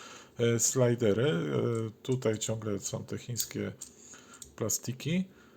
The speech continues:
E, taki pojedynczy czy podwójny slider, gdzie po prostu przesuwamy sobie, wydając odgłos i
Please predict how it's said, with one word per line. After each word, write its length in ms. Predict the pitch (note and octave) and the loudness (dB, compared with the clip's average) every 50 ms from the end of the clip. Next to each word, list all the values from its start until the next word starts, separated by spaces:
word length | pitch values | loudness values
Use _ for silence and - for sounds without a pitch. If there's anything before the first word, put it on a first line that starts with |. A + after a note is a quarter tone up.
| - _ _ - - | -20 _ _ -16 -8
E, 260 | A#2+ A#2 G#2+ G#2 G#2 G2+ - - | -6 -4 -2 -2 -4 -4 -8 -8
taki 360 | - - G#3+ D#3+ - - B2 A2+ G#2 G2+ - - - _ - _ - - - - - _ _ - _ - - - - _ | -2 0 0 0 0 -2 -4 -4 -4 -6 -10 -14 -20 _ -20 _ -20 -20 -20 -20 -20 _ _ -20 _ -20 -20 -20 -16 _
pojedynczy 600 | - A2 G2+ F#2+ F#2 - A2+ B2+ B2+ - - A#2+ | 0 2 2 2 2 0 0 0 0 0 -2 -4
czy 140 | B2+ - B2+ | -4 -10 -10
podwójny 500 | C3 - - - G#2 A2+ A#2+ A2 G#2 G2+ | -8 -8 -8 -6 -4 -4 -4 -2 -2 -4
slider, 560 | - - B2+ C3+ C3 B2 A#2+ A#2 A2+ G#2 G#2 | -4 -2 0 2 4 4 4 2 2 0 0
gdzie 200 | G2 - - F#2+ | -2 -6 -8 -8
po 160 | - - - - | -8 -8 -10 -10
prostu 380 | F#2+ - - - - - - C3 - | -8 -8 -8 -10 -10 -10 -10 -10 -10
przesuwamy 720 | - - G#2 G2 - - G#2 G2 F#2+ G2 F#2+ F#2 F#2+ F#2+ F2 | -10 -8 -8 -8 -6 -8 -8 -8 -6 -6 -6 -6 -6 -8 -8
sobie, 320 | - - - - G2 F#2+ F#2 F#2+ - - - - - - - - - - - - - - | -6 -6 -8 -6 -6 -6 -6 -8 -10 -14 -18 -20 -18 -18 -18 -20 -20 -20 -14 -12 -12 -12
wydając 360 | A#2 A#2 G#2 G2+ G2+ F#2+ - | -8 -6 -4 -2 -2 -2 -4
odgłos 680 | - B2+ A#2+ A#2+ B2 - A#2+ A2+ A2 G#2+ G#2 - - - - - - | -2 -4 -4 -4 -4 -4 -2 0 0 0 -2 -4 -6 -8 -14 -14 -12
i 280 | - G#2 G2+ G2+ G2 | -10 -8 -8 -10 -10